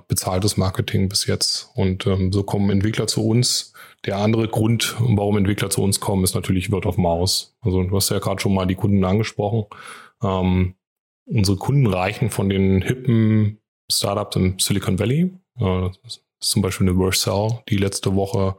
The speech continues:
ähm, eine Finanzierungsrunde announced haben, ähm, von einer, mit einer Bewertung von einer Milliarde, also jetzt ein Unicorn sind und, ähm, sehr über uns sprechen.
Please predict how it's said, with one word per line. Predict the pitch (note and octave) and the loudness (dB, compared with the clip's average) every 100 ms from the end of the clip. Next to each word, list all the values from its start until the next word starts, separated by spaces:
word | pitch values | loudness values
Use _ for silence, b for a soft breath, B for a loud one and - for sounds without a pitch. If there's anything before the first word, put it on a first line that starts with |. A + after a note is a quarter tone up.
| B B B B _ - | B B B B _ -2
ähm, | F#2+ F#2+ F#2 F#2 | 2 2 2 0
eine | - | -4
Finanzierungsrunde | - G#2 G2 G#2 G2+ - G2 F#2+ | -2 0 0 0 0 2 0 2
announced | F#2+ F#2 G2 G2 - | 2 2 2 0 -2
haben, | G2 F#2 F#2+ G2 F#2+ B B B _ _ G#2 | 0 2 2 2 -2 B B B _ _ -2
ähm, | G2 F#2 F#2 F#2 | 0 2 0 0
von | - G2 | -4 -2
einer, | F#2+ F#2 | 0 2
mit | F#2 G#2+ A2 A2 A2+ A2+ A2+ - | 2 2 2 2 2 2 0 -2
einer | F#2+ | -2
Bewertung | F#2 F#2+ G2 | -2 0 0
von | - G2 | 0 0
einer | |
Milliarde, | F#2 F2+ F#2 A2 A#2 | 2 2 2 2 2
also | F#2+ F#2+ | 2 0
jetzt | F#2 - | 0 2
ein | |
Unicorn | F#2+ G2+ G2+ - G2 F#2+ | 4 4 2 0 0 2
sind | G2+ - - | 0 -2 -2
und, | A#2 G2+ F2+ A2+ | 0 0 0 0
ähm, | F#2+ F#2 | 2 2
sehr | F#2+ F#2+ | 2 0
über | G2 | 2
uns | F#2 F#2 | 2 0
sprechen. | - - F#2+ - F#2+ | -2 -6 -4 -2 -4